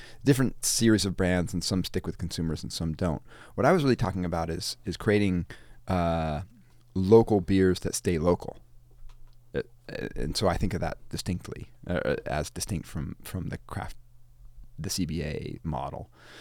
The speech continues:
So what I was thinking of is, um, instead of trying to sell Deschutes beer in the East Coast, uh, creating, y-, uh, just creating an, an entirely new brand, a new brewery, uh, that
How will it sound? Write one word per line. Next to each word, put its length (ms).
So 140
what 200
I 140
was 380
thinking 440
of 240
is, 280
um, 320
instead 300
of 100
trying 300
to 120
sell 260
Deschutes 460
beer 240
in 100
the 120
East 160
Coast, 540
uh, 560
creating, 460
y-, 240
uh, 380
just 180
creating 280
an, 160
an 160
entirely 420
new 240
brand, 440
a 40
new 160
brewery, 480
uh, 280
that 300